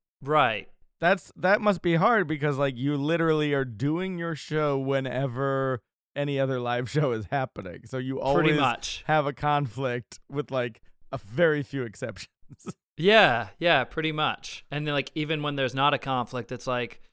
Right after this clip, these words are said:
Speaker 1: "Okay, is tonight the night?"
Speaker 2: Right.
Speaker 1: That I don't have to go to the, the, the strip, that I'm going to the strip.
Speaker 2: Right, yeah, 'cause you
Speaker 1: <laughs> You
Speaker 2: need,
Speaker 1: know?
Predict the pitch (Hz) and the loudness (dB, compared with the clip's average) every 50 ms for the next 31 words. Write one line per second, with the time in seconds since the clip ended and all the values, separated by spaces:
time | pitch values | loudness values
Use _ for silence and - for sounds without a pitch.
0 | - - _ _ _ _ - - - 143 139 - 165 156 143 127 123 120 113 - | -20 -20 _ _ _ _ -12 -6 -4 -4 -4 0 0 2 2 2 0 -2 -4 -4
1 | - - 147 135 135 143 139 135 - 156 147 143 143 143 135 123 117 117 - _ | -6 -4 -2 0 0 0 0 0 -2 -2 0 2 2 2 2 2 0 -2 -6 _
2 | _ _ - - - 127 135 131 117 95 92 - - - - - _ _ - - | _ _ -20 -18 -8 -4 -2 0 0 -2 -4 -6 -10 -14 -20 -20 _ _ -20 -20
3 | _ _ - 127 127 123 123 123 117 143 139 139 143 147 143 - - 147 127 139 | _ _ -6 -2 0 0 0 0 2 2 2 2 2 0 0 -2 -2 -4 -2 0
4 | 139 135 135 127 127 123 123 120 123 - - 131 120 127 123 120 - - 120 - | 0 0 0 0 0 -2 -2 -2 -6 -8 -12 -8 -6 -4 -4 -4 -6 -6 -8 -8
5 | - - - 196 175 135 113 - - _ _ _ - 123 120 117 113 123 131 117 | -6 -2 2 2 2 2 0 -4 -8 _ _ _ -8 -4 -2 -2 0 -2 -2 -2
6 | 131 127 127 127 123 123 120 113 - - - - 143 117 107 - - - - - | -2 0 0 0 -2 -2 -4 -4 -6 -6 -6 -4 -4 -6 -6 -8 -12 -16 -18 -20
7 | - - - - - - - 127 131 160 175 175 160 147 131 120 339 208 214 196 | -18 -18 -20 -20 -18 -16 -12 -4 0 4 4 6 4 4 2 0 0 2 2 2
8 | 160 127 - - - 196 175 220 233 170 151 160 143 143 139 143 | 2 2 0 -4 -6 -6 -2 -2 0 0 0 0 0 -2 -4 -4